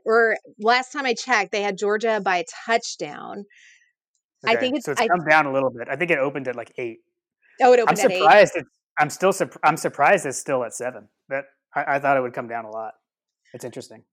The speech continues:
Speaker 1: I think, I mean, I, I feel like we're gonna have a decent scoring game, but it's not gonna get out of control. I'd be
Speaker 2: Yep.
Speaker 1: willing to say maybe, like,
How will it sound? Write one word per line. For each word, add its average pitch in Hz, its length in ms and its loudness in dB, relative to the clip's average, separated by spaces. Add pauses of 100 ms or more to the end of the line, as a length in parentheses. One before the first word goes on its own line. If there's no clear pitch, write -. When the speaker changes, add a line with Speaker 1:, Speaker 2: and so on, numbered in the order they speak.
(800)
Speaker 1:
I 262 100 2
think, 440 300 0 (200)
I 254 80 2
mean, 269 260 -2
I, 254 220 2 (680)
I 262 80 0
feel 359 260 4
like 370 180 4
we're 269 100 -4
gonna 233 240 -2
have 202 600 0 (880)
a 226 100 2 (180)
decent 254 560 -2
scoring 294 480 -4
game, 285 380 -2
but 247 120 0
it's 226 180 -6
not 214 340 -4
gonna 196 180 -6
get 175 140 -4
out - 160 -6
of - 60 -12
control. - 480 -20 (460)
I'd 240 220 2
be 302 80 0
Speaker 2:
Yep. 285 80 -2
Speaker 1:
willing 247 300 0
to - 80 -20 (120)
say 220 160 2
maybe, 202 300 -4
like, 170 260 -8